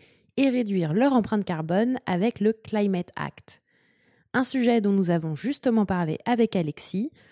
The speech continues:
puisque l'activité principale de Greenly est justement la mesure de l'empreinte carbone des particuliers et des professionnels.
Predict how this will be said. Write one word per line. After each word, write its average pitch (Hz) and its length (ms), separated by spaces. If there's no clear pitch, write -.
puisque - 440
l'activité 233 680
principale 208 640
de 220 120
Greenly 185 680
est 185 140
justement 233 680
la 190 160
mesure 196 460
de 190 100
l'empreinte 233 380
carbone 160 680
des 220 160
particuliers 196 840
et 262 80
des 233 100
professionnels. 196 800